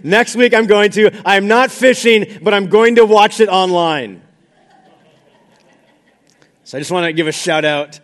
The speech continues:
to all those who are watching online, whether it's from the boat or the dock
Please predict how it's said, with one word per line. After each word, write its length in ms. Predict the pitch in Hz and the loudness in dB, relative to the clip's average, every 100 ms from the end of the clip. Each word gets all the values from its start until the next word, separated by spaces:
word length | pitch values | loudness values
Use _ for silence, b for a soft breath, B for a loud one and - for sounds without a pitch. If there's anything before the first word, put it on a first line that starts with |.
| b b _ | b b _
to 80 | 139 | -6
all 260 | 147 156 | -2 -2
those 300 | 147 147 147 | -2 -4 -4
who 80 | 156 | -4
are 60 | 135 | -4
watching 340 | 139 143 151 | -4 -8 -10
online, 540 | 135 135 135 139 139 | -8 -6 -6 -6 -6
whether 160 | 127 127 | -6 -10
it's 100 | 120 | -12
from 160 | - 120 | -14 -14
the 100 | 110 | -12
boat 640 | 135 143 160 165 - - b | -4 -2 -2 -6 -12 -20 b
or 140 | - 117 | -16 -14
the 100 | 113 | -10
dock 500 | 151 160 156 156 | -4 -2 -2 -4